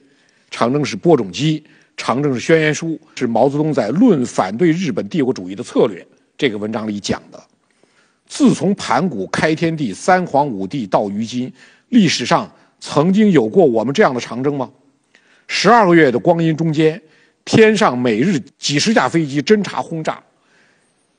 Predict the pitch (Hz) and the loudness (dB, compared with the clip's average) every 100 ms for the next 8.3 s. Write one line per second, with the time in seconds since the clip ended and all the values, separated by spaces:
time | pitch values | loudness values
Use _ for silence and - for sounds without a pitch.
0 | _ _ 294 175 139 175 - - - 123 | _ _ 0 2 2 0 -2 -10 -8 -6
1 | 113 196 160 151 120 139 160 117 127 190 | -2 2 2 0 -2 -2 -2 2 2 4
2 | 202 175 90 90 85 - _ _ _ - | 2 0 -2 -12 -16 -20 _ _ _ -2
3 | 262 190 190 147 180 294 175 117 131 104 | 2 4 4 2 0 2 2 4 2 -2
4 | - 254 226 196 196 120 110 - - - | -4 0 0 0 0 0 -2 -4 -12 -2
5 | 208 196 143 131 - 104 95 80 _ _ | 2 2 2 -2 -4 -8 -10 -18 _ _
6 | _ _ - 123 131 170 160 - - - | _ _ -2 0 2 2 0 0 -4 0
7 | 185 175 151 123 113 98 175 147 120 101 | 2 2 2 0 -2 -2 0 0 0 -4
8 | 131 107 - | -6 -8 -12